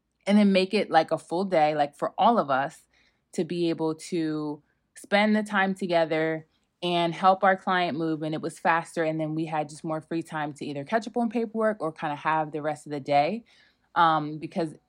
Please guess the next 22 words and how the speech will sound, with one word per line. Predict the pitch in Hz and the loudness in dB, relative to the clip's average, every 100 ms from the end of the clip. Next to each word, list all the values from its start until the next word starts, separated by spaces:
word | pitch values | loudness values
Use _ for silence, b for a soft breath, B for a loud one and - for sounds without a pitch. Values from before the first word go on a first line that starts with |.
| _ - | _ -10
you | 170 | -4
know, | 147 | -4
we | 147 151 | -4 -4
felt | - 127 | 0 0
like | 143 139 | 0 -4
it | 156 147 | -6 -6
was | 147 135 - _ - - | -6 -8 -14 _ -16 -10
a | 151 | -4
good | 143 143 | -4 -2
team | 214 208 | 2 4
building | 202 190 190 190 - | 4 2 0 -2 -4
exercise | 180 - 175 180 170 160 | -6 -6 -4 2 2 0
as | 151 143 | -4 -4
well, | 156 165 165 | 2 4 4
as | - 143 | 2 -4
well | 147 156 | -2 -2
as, | 147 143 | -2 -4
like, | 135 135 _ _ _ - | -6 -6 _ _ _ -10
okay, | - 175 156 | -8 -6 -2
now | 156 156 | 2 2
we | 151 | 0
can | 143 165 151 143 131 | -6 -8 -6 -6 -8